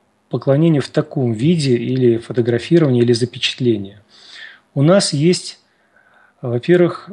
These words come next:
в-, в крадирование. Крадирование — это когда сжигается труп.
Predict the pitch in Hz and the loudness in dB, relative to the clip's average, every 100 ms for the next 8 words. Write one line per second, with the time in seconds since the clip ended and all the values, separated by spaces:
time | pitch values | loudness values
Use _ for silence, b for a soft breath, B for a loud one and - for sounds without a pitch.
0 | - _ _ _ _ 262 196 151 123 120 | -20 _ _ _ _ -16 -12 -10 -10 -8
1 | 117 117 113 113 - - 147 139 175 135 | -8 -6 -8 -10 -8 -2 0 2 2 2
2 | 107 101 98 95 - _ _ _ - - | 0 -6 -10 -16 -20 _ _ _ -10 -4
3 | 123 180 196 165 135 120 123 131 120 127 | 0 2 2 2 2 0 -2 -2 -2 0
4 | 160 170 165 135 117 139 147 151 120 107 | 0 0 -4 -4 -2 0 2 2 2 -2
5 | - 113 104 - _ _ _ _ _ _ | -8 -10 -12 -16 _ _ _ _ _ _
6 | _ - 131 120 | _ -6 -2 -2